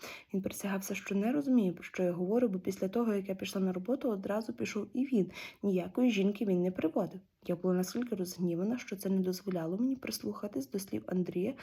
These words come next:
та вімкнути холодну розсудливість. Мене вразило те, що ми тільки не одружились, а він вже заміну мені шукає.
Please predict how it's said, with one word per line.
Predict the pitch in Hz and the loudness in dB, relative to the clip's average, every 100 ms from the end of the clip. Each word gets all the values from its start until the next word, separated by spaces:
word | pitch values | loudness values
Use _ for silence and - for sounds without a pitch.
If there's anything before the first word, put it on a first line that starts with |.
| - - - | -12 -14 -2
та | 196 | 2
вімкнути | 196 196 220 247 | 2 2 0 0
холодну | 294 220 185 170 185 | 0 2 2 2 2
розсудливість. | 240 240 202 185 185 - _ - - - - | 0 -2 -4 -2 -6 -10 _ -18 -16 -14 -2
Мене | 190 269 | 2 2
вразило | 370 277 285 240 | 2 -2 2 0
те, | 220 240 294 | 2 0 0
що | - 294 | 0 0
ми | |
тільки | 254 262 254 254 | 2 0 2 4
не | |
одружились, | 254 233 277 277 330 202 - | 4 4 0 2 4 2 0
а | 185 | 0
він | 185 208 | 2 2
вже | 220 226 | 2 0
заміну | 220 240 330 190 | 4 6 6 6
мені | 165 170 | 2 0
шукає. | 165 180 180 190 190 | -4 -8 -8 -10 -12